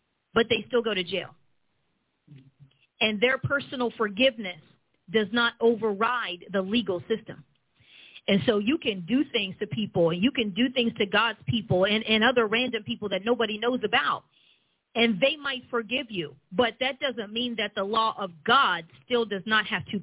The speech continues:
play out against that action. And these are things that you don't hear preached, which is why people think they can do anything. And as long as they say, "I'm sorry," that it's going to restore everything.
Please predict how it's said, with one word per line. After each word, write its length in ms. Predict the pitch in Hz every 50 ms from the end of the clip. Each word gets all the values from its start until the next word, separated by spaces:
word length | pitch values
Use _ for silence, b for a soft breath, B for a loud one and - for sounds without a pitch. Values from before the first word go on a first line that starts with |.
| -
play 180 | - 220 196 208
out 200 | 220 226 190 - -
against 360 | 180 180 170 196 185 170 170
that 160 | - 175 165
action. 360 | 180 190 180 160 - - - - _ _ _ _ _ _ _ _ _ _ 311 330 320 _ 302 _ _ _ _ _ 587 _ _ _ _ _ _ _ _ _ _ _ _ _ _ _ _ _ _ -
And 160 | 226 208 214 220
these 160 | 269 320 269
are 120 | 269 262 254
things 280 | 254 269 254 247 226 220
that 220 | 226 208 202 190 - _ _ _ _ _ _ _ _ _ _ _ _ _ _ _
you 160 | 143 151 170
don't 160 | 185 202 214
hear 180 | 185 254 262 277
preached, 480 | 254 - 440 427 302 - - - - - _ _ _ _ _ _
which 240 | 190 202 226 - 247
is 80 | 220 196
why 180 | 196 233 247
people 240 | 247 - 277 208 247
think 180 | 247 269 262 247
they 100 | 254 233
can 160 | - 269 240
do 140 | 214 233 220
anything. 460 | 254 - 349 - - 214 196 214 240 B B B B B
And 120 | 233 240 247
as 100 | 240 247
long 160 | 254 269 269 262
as 60 | 240
they 200 | 240 220 208 - -
say, 180 | - 302 349 381 -
"I'm 200 | 233 214 208 202 -
sorry," 440 | - 277 277 240 190 180 226 - - _ _ _ _ _ _ _ _ _ _ _ _ _ _ _ _ _ _ _ -
that 240 | 226 262 254 247 - _ -
it's 180 | 269 277 262 -
going 300 | - 269 269 262 262 254 262 -
to 280 | 294 269 254 247 - - -
restore 1080 | 202 208 240 254 247 247 - - - - - - 359 392 392 294 220 190 185 196 208 - _ _ _ _ _ -
everything. 640 | - 311 370 381 - 247 196 170 165 180 156 110